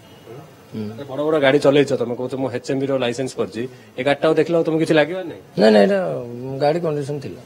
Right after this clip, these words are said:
Speaker 2: Condition ଥିଲା?
Speaker 1: ହଁ।
Speaker 2: ଏବେ କୋଉଠି କୋଉଠି ମାଡ଼ ହେଇଛି, କ'ଣ କ'ଣ treatment ହେଲାନି?
Speaker 1: ଏ,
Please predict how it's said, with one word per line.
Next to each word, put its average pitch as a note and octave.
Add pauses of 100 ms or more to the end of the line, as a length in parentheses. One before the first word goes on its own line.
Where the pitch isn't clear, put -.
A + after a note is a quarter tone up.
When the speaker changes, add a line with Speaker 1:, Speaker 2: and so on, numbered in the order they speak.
(160)
Speaker 2:
Condition A2+
ଥିଲା? G#2
Speaker 1:
ହଁ। -
Speaker 2:
ଏବେ C3 (160)
କୋଉଠି C#3
କୋଉଠି C3+
ମାଡ଼ B2
ହେଇଛି, C3+
କ'ଣ C3+
କ'ଣ C3+
treatment B2+
ହେଲାନି? B2
Speaker 1:
ଏ, C3+